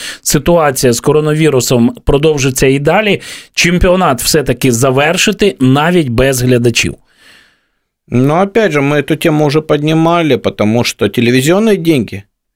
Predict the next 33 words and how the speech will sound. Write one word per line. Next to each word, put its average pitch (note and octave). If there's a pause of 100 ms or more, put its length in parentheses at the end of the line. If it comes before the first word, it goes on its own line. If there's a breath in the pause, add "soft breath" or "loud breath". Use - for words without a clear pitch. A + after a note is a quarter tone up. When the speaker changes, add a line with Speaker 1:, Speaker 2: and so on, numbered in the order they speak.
(200)
Speaker 2:
их -
нельзя C3+
терять, C#3
их -
не, B2+ (520)
не C#3
придется B2
возвращать, B2+
если A2+
чемпионат A2+
будет G#2
завершен. - (840 soft breath)
В A#2
Испании A3+
придумали F3
одну, D#3
кучу G3
норм G2+ (320)
в, A#2+
в A#2
угоду A#2+
телевидения, D3 (440 soft breath)
и C#3
одна F#3
из G3+
них, D3+
чтобы A#2+
вот A#2
на B2
противоположной B2+
трибуне A#2+
от B2+
телекамер, F3+